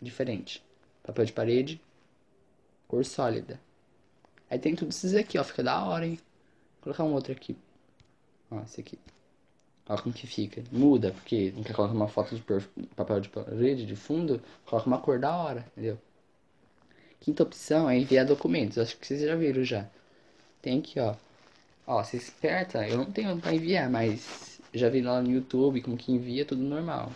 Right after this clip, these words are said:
Só vocês clicar no documento e envia. Eu não tenho pra enviar aqui. A sexta opção é salvar arquivos recebidos no Google Drive.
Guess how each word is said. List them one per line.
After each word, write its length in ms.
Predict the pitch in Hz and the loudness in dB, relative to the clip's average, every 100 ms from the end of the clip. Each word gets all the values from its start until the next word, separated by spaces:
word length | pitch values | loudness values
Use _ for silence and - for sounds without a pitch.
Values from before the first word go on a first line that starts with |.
| - | -8
Só 160 | 143 | -4
vocês 220 | 156 151 | 0 -2
clicar 300 | - 156 - | 0 -2 -2
no 120 | 151 143 | 0 2
documento 440 | 147 151 139 147 | 2 2 -2 0
e 60 | 202 | -2
envia. 420 | 185 165 120 120 - _ _ _ _ _ - | 0 0 -2 -4 -12 _ _ _ _ _ -8
Eu 80 | 123 | -4
não 80 | |
tenho 180 | 127 131 | -2 -2
pra 120 | 147 | 0
enviar 180 | 160 170 | 0 -2
aqui. 180 | - - - _ _ _ _ - - _ _ | -6 -12 -20 _ _ _ _ -20 -20 _ _
A 80 | 131 | -8
sexta 300 | 135 143 - | -4 -4 -2
opção 500 | 151 135 - - 165 | -2 -4 -4 -2 2
é 80 | 139 | 2
salvar 460 | - 139 143 147 147 | 2 2 4 2 2
arquivos 420 | 147 - 131 143 | 0 -2 -2 0
recebidos 640 | 143 - 139 139 143 147 165 - | -4 -2 -2 2 2 2 -4 -4
no 140 | 123 | 0
Google 320 | 135 156 160 156 | 4 6 6 4
Drive. 380 | 131 101 92 | 2 0 -2